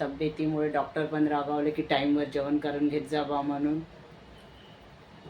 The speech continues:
चला, आता ते हातपाय आंघोळ वगैरे करतात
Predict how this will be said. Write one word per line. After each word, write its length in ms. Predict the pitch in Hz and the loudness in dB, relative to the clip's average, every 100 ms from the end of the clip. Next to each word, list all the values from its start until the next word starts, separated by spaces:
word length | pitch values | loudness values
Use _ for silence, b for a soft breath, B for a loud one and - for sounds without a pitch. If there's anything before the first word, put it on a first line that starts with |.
| - - | -18 -6
चला, 380 | 165 165 156 156 | 2 4 4 4
आता 640 | 127 - 151 151 - - - 165 156 151 156 151 151 - | 2 2 4 2 0 -16 0 4 6 6 6 2 -2 -6
ते 80 | 156 | -4
हातपाय 460 | 151 143 - 156 147 | -2 -2 0 2 4
आंघोळ 400 | 143 147 151 156 | 4 4 4 2
वगैरे 300 | 147 151 151 | 2 2 2
करतात 500 | 156 143 - 151 | 0 -2 0 2